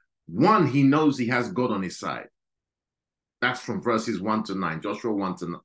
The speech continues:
Joshua one, verses one to nine. From Joshua one, verse ten, now Joshua is speaking to the people. And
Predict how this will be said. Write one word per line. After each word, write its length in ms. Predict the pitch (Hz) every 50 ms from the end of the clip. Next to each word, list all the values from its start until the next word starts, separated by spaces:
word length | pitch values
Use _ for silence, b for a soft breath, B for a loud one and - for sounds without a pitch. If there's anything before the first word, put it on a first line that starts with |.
| _ _ _ _ _ _ -
Joshua 360 | 117 117 120 - 139 123 101
one, 360 | 92 92 92 90 92 95 92
verses 380 | 90 101 98 90 - 87 80 80
one 160 | 95 90 90
to 120 | - 90 85
nine. 260 | 90 87 80 69 71 - b b b b b b b _
From 360 | - - - 156 143 139 123
Joshua 540 | 113 110 185 233 247 247 - - 208 175 165
one, 400 | 151 139 151 160 165 160 156 147
verse 400 | 135 131 131 120 127 123 - - _ - - - -
ten, 500 | - 233 214 180 113 87 82 90 101 - _ _ _ _ _ -
now 600 | 95 101 107 110 123 147 175 180 190 196 190 147
Joshua 720 | 120 - - 143 135 131 - - - 143 127 131 131 - -
is 420 | - 120 113 110 104 98 - - _ _ _ _ _ _ _ _ _
speaking 920 | - - - - - - - - _ _ - 151 156 143 - 156 143 120
to 120 | - - 120
the 120 | 110 110
people. 520 | 110 - - 127 117 - - - - - _ _ _ _ _ _ _ _ b b b b b b
And 320 | 123 135 139 139 131 117